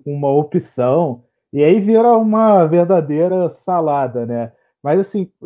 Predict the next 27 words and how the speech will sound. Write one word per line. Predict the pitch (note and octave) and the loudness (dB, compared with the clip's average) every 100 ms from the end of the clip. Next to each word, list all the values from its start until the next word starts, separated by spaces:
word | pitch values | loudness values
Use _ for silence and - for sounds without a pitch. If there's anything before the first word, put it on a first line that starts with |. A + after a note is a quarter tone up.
| F#3 | -12
pro | - A#3+ | -8 -4
cara | A#3 A3+ A#3 | 2 2 2
que | A#3 - A3+ G#3+ G3+ - | -2 -6 -4 -2 -2 0
ele | F#3+ G3+ | 0 0
quer | G3 - G3+ A3 - | -2 0 2 0 -2
operar | G#3+ - G#3+ G3+ G3+ | -6 0 0 2 2
isso, | F#3 D3 - C#3 _ _ - | 0 -4 -10 -20 _ _ -14
ele | E3 | -10
escutou | F#3+ - F#3 - | -10 -10 -6 -2
isso | A3 - | -2 0
aí | A#3 | -4
tudo | A3 A3+ G#3 | -4 -6 -4
que | - | -2
o | G3+ | 0
Alisson | F#3 F3 G3+ - | 0 -4 -10 -4
falou | F3 F3 | 0 0
e | F3+ | -2
falou, | E3+ | -6
"Cara, | - F3+ D#3 C3+ C3+ | -2 0 2 -2 -8
é, | D#3 D3+ | -10 -6
nossa, | E3+ E3 D3+ - | -4 -2 -2 -6
isso | C#3 | -6
é | D3 | -4
fantástico, | C3+ F3+ - D3+ C#3 C3 - _ C3+ | -2 -6 -2 0 2 0 -8 _ -4
eu | C3+ C3 | -4 -2
quero | D3+ D3+ D#3 | 0 0 0
virar | D#3 D3+ D#3+ D#3 C#3+ C3+ C3 | -2 2 2 2 2 -2 -4